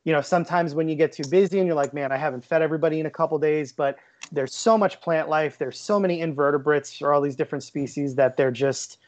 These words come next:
staying fat and healthy. You know, I, I, nobody wants to be fat, but you know what I mean? They're heavy. They've got good weight. They're thriving and they're really becoming self-sufficient. And I like this photo of this Barretti because this species is so reclusive, but they're so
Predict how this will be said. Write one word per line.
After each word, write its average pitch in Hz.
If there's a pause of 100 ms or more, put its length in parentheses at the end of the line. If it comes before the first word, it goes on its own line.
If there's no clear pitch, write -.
(240)
staying 156
fat 151
and 147
healthy. 170
You 214
know, 135
I, 139
I, 127
nobody 139
wants 131
to -
be 123
fat, 127
but 131
you 135
know 135
what 135
I 131
mean? 123
They're 123
heavy. 156
They've 143
got 131
good 139
weight. 139
They're 127 (360)
thriving 147
and 131
they're 131
really 139
becoming 135
self-sufficient. 139
And 135
I 135
like 165
this 160
photo 147
of 135
this 131
Barretti 135
because 131 (360)
this 160
species 160
is 143
so 156
reclusive, 151
but 156
they're 135
so 165